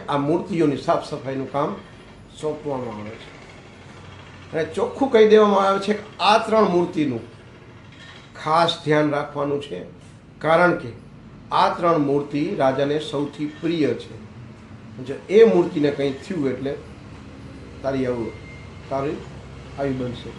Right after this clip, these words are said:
નોકર પે કાંઈ વાંધો નહીં. દિનચર્યામાં દરરોજ કાળજીપૂર્વક બધી મૂર્તિની સાફ સફાઈ કરતો અને સૌથી વધારે કાળજી એ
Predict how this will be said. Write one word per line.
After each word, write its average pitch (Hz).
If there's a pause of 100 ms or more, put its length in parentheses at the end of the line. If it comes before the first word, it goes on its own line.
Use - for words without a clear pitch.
(2000)
નોકર 170
પે 139
કાંઈ 196
વાંધો 151
નહીં. 139 (2250)
દિનચર્યામાં 190
દરરોજ 165 (1000)
કાળજીપૂર્વક 143
બધી 139
મૂર્તિની 127
સાફ 139
સફાઈ 127
કરતો 127
અને 113 (380)
સૌથી 202
વધારે 151
કાળજી 143 (560)
એ -